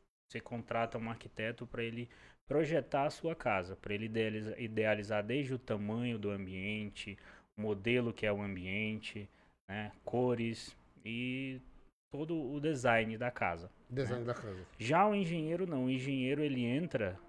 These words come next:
Speaker 1: é, pra construir, construir no que-, no, no quesito que eu falo de, da estrutura, de projetar toda a parte estrutural da casa, projeto, é, hidráulico, projeto elétrico,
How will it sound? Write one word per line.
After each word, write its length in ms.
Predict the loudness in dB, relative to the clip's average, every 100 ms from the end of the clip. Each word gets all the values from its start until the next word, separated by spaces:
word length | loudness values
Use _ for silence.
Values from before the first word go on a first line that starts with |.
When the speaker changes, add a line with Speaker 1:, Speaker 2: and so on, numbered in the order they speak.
| -14
Speaker 1:
é, 640 | -6 -2 0 0 -2 -4 -8 -16 -20 _ _ _ _ _ -2
pra 200 | 0 0
construir, 800 | -2 -2 -2 -2 -2 0 -2 -6 -14 -8
construir 420 | -4 -4 -2 -4
no 140 | -4 -4
que-, 180 | -6
no, 240 | -4 -6 -4
no 200 | -4 -4
quesito 360 | -4 -4 -6
que 60 | -4
eu 60 | -6
falo 380 | 0 0 0
de, 440 | -2 -2 -2 -2 -2
da 160 | -2
estrutura, 720 | -2 -2 -4 -4 -2 0 -2 -6 -20 -20 _ -14
de 60 | -2
projetar 560 | 0 2 0 2 0
toda 240 | 0 -2 -2
a 40 |
parte 420 | 0 0 0 -4
estrutural 580 | -8 -6 -10 -6 -2 -2
da 100 | -2
casa, 600 | -6 -4 -4 -2 -4 -6
projeto, 640 | -6 -6 -4 -6 -6 -8 -10 -14 -20 _ -12
é, 80 | -8
hidráulico, 640 | 0 4 4 4 0 -6
projeto 480 | -10 -10 -10 -10 -8
elétrico, 840 | -6 -2 -2 -4 -8 -10 -10 -10